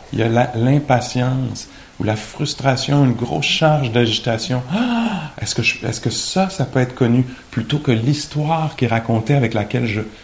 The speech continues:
je pars, auquel j'adhère, qui me fascine, tu sais ? Est-ce que je peux m'éveiller au milieu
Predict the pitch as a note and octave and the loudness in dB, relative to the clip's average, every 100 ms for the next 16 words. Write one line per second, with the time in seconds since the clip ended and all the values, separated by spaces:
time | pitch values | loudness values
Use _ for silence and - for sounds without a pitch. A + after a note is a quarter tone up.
0 | - G2+ G2+ - B2 B2 A2 G2+ - A2 | -4 -4 -2 2 4 4 0 -2 -2 0
1 | G2+ A2+ G#2+ A2 A#2+ A#2 G2+ F#2 - - | 2 0 0 0 0 0 -2 -6 -10 -10
2 | - A2+ - A#2 - C3 A#2+ G2+ G2+ - | -2 -2 2 0 2 0 2 -2 -6 -6
3 | A#2+ - - - - - - G2+ - - | -6 -6 -18 -20 -20 -20 -12 -10 -6 -6
4 | - A#2+ B2 C#3+ C3+ B2 A#2+ C3 C#3 - | 2 4 6 6 6 4 4 0 -2 -6
5 | - - G2+ A2+ B2 C3+ A#2 B2 D3 D#3+ | -20 -10 -4 0 4 4 4 4 2 0